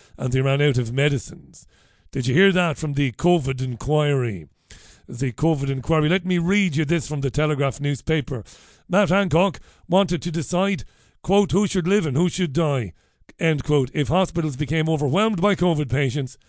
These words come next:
Who said? Well, Lord Stevens said. He's the former chief executive of the N H S. Excuse me,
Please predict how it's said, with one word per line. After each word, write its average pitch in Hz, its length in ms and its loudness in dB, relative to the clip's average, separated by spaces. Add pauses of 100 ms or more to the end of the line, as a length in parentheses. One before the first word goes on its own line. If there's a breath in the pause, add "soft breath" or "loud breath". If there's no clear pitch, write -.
(180 soft breath)
Who 180 160 2
said? 175 380 0
Well, 165 280 2
Lord 156 360 2
Stevens 147 560 -4
said. 135 340 -4 (320 soft breath)
He's 160 240 -2
the 143 100 -4
former 165 260 0
chief 147 260 -4
executive 151 480 -2
of 143 100 -2
the 139 120 0
N 139 80 0
H 135 180 -2
S. 170 260 -2 (200 soft breath)
Excuse 139 440 0
me, 123 140 -4